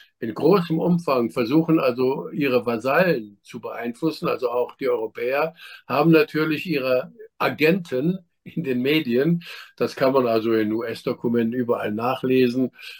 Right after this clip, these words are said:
Und da gibt es eben die, äh, gekauften Mäuler, die überall, äh, äh, anzutreffen sind und die natürlich Meinung machen. Und wenn dazu der Konzentrationsprozess noch kommt, äh, dann ist es ganz klar. Und dass die Öffentlich-Rechtlichen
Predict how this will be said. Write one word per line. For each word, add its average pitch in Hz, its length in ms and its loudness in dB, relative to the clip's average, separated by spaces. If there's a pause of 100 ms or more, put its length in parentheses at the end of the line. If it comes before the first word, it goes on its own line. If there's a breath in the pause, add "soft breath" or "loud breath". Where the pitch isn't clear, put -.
(180 loud breath)
Und 123 220 -2
da 135 100 2
gibt 147 220 -2
es - 140 -2
eben 139 400 -2
die, 123 260 0
äh, 120 200 2
gekauften 123 680 -4
Mäuler, 143 400 2
die 127 100 -14
überall, 135 920 -6 (400 soft breath)
äh, - 60 -10
äh, 120 140 -8 (120)
anzutreffen 151 680 -2
sind 160 300 4
und 135 180 -4
die 143 100 -2
natürlich 139 460 -2
Meinung 147 440 2
machen. 147 280 -4
Und 110 160 -6
wenn 135 140 -2
dazu 135 320 -2
der 127 140 0
Konzentrationsprozess 127 1200 -4
noch 123 200 -6
kommt, 156 460 2 (560 loud breath)
äh, 127 360 4
dann 135 240 6
ist - 260 2
es 127 140 -4
ganz 135 280 2
klar. 123 260 2
Und 143 100 4
dass 127 160 0
die 160 120 2
Öffentlich-Rechtlichen 160 1120 -2